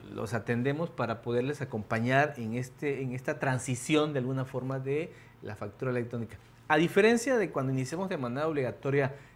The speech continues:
en el dos mil catorce, que se creó del papel y pasamos a la factura electrónica, ahorita el contribuyente ya tiene conocimiento de la factura. Es solamente adecuar la información que hoy estamos teniendo en el tema de factura de la versión tres punto dos,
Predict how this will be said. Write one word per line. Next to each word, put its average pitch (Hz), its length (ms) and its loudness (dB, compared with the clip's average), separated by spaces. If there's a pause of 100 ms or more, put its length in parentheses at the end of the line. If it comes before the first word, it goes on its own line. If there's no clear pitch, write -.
en 104 100 -10
el 113 80 -4
dos 113 160 -2
mil 139 140 0
catorce, 135 500 0
que 92 280 -12
se - 180 -8
creó 117 320 6
del 127 160 6
papel 127 420 2
y 117 60 -4
pasamos 117 400 -6
a - 20 -4
la 104 120 -8
factura 107 240 -6
electrónica, 135 480 -4 (520)
ahorita 175 280 6
el 214 40 2
contribuyente 139 560 4
ya 147 200 2
tiene 156 240 -2
conocimiento 131 640 -2
de 156 80 -2
la 160 80 -4
factura. 180 420 -4 (480)
Es 214 120 -4
solamente 220 440 8
adecuar 170 720 8
la 117 140 -2
información 127 720 -4
que 139 140 -4
hoy 135 80 0
estamos 135 380 -4
teniendo 131 500 -4
en 104 320 -8
el 104 100 -10
tema 143 320 -6
de 135 100 -4
factura 127 480 -4
de 113 60 -2
la 98 120 -4
versión 107 280 -8
tres 135 120 -8
punto 151 260 -10
dos, 208 160 0